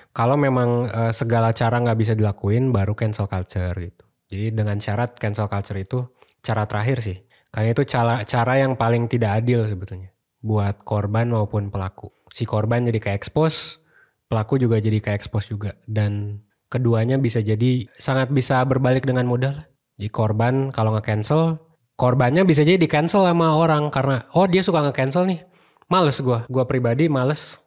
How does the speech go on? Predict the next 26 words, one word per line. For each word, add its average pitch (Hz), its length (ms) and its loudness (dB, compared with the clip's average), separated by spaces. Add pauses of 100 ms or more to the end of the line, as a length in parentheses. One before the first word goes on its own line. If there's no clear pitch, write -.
nge-hire 127 400 -2
orang 131 340 0
yang 139 140 -2 (100)
tukang 123 240 -2
cancel 117 320 -2
culture. 160 460 -6 (420)
Ngapain? 170 540 0 (420)
Harmful 143 480 2
buat 139 220 2
perusahaan 127 340 0
gua 123 240 0
gitu. 98 220 -12 (320)
Jadi 139 240 2
dia 165 180 4
juga 135 480 0
secara 127 400 0
nggak 117 220 2
langsung 175 180 0
akan 135 160 0
di-cancel 131 460 -2
kayak 117 180 0
si 120 220 0
Rafil 113 340 -2
Safat 120 400 -6
tuh 127 160 -6
kan. - 20 -8